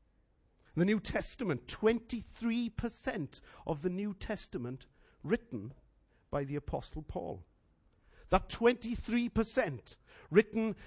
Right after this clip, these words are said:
in thirteen letters that he writes to some churches and he writes to some people. Thirteen les-, letters in all. He writes to the church in Rome. He writes twice to the church in Corinth.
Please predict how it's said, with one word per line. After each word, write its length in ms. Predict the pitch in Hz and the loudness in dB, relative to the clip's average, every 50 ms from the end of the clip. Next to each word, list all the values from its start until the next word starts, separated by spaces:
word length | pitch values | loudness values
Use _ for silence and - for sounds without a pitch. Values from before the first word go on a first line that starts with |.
| - - | -2 2
in 180 | - 190 190 170 | 4 4 4 4
thirteen 960 | - - - - - 233 233 240 240 240 240 - 247 220 226 226 208 214 208 | 0 -6 -12 -4 0 2 2 4 4 2 0 0 -4 -4 -2 -2 0 2 2
letters 560 | 214 208 - - - 151 120 120 - - - _ _ _ _ _ _ _ _ - - - _ | 2 2 0 -4 -6 -8 -8 -8 -10 -14 -20 _ _ _ _ _ _ _ _ -20 -20 -6 _
that 180 | - 170 165 131 | 4 4 4 4
he 140 | 147 180 170 | 2 0 4
writes 280 | 156 180 226 240 - - | 6 6 6 4 2 -2
to 120 | - 240 | -4 -2
some 220 | - - 233 214 208 | -2 -2 -2 -2 -2
churches 640 | - - - 262 269 240 - - 139 131 151 170 170 | -2 -2 0 2 2 2 0 0 0 0 0 0 0
and 100 | 185 175 | 0 0
he 120 | 180 180 | 0 0
writes 360 | 156 170 180 185 185 - - - | 0 0 0 0 -2 -6 -16 -12
to 340 | - 208 196 190 190 175 - - | -8 -6 -6 -6 -6 -8 -12 -16
some 300 | - - - 185 202 196 | -12 -8 -6 -6 -6 -6
people. 440 | - - 214 - - - - - - _ _ _ _ _ _ _ _ _ _ _ - - - - | -6 -8 -10 -10 -10 -12 -14 -14 -16 _ _ _ _ _ _ _ _ _ _ _ -20 -20 -8 -2
Thirteen 460 | - 220 262 269 - 269 277 269 254 | 0 0 0 0 0 0 0 2 2
les-, 240 | 269 262 269 - 247 240 - - | 0 -2 -2 -4 -8 -6 -4 -2
letters 420 | 220 233 233 - 220 185 151 123 | -2 -2 -2 -2 -4 -2 -2 -2
in 100 | 139 131 | -4 -4
all. 280 | 143 156 127 107 92 - _ _ _ _ _ _ _ _ _ _ _ _ _ - - - - - | -4 -4 -6 -8 -10 -14 _ _ _ _ _ _ _ _ _ _ _ _ _ -20 -20 -20 -8 2
He 140 | - 240 269 | 4 4 6
writes 340 | 190 196 208 233 - - - | 8 8 8 8 6 0 -8
to 100 | - - | -6 -6
the 140 | 220 202 - | -4 -4 -6
church 400 | - - - 254 247 247 - - | -6 -4 -2 0 0 0 0 -2
in 220 | - 247 240 233 226 | -4 -4 -2 0 0
Rome. 340 | 262 247 196 120 95 95 - _ _ _ _ _ _ _ _ _ _ _ _ - - - | 0 0 0 0 -2 -6 -16 _ _ _ _ _ _ _ _ _ _ _ _ -20 -10 -2
He 140 | - 220 240 | 2 2 6
writes 300 | 202 202 190 196 - - - | 6 6 6 6 2 -6 -12
twice 440 | - - 302 302 262 196 - - - | -6 2 4 4 4 4 2 -4 -8
to 120 | - - 180 | -8 -6 -6
the 80 | 208 | -6
church 340 | 190 - - 220 208 - - | -4 0 2 2 2 2 0
in 140 | 220 208 214 | -4 -6 -4
Corinth. 540 | - 214 214 196 170 - - - - - | -4 -4 -2 -2 -4 -6 -8 -12 -18 -20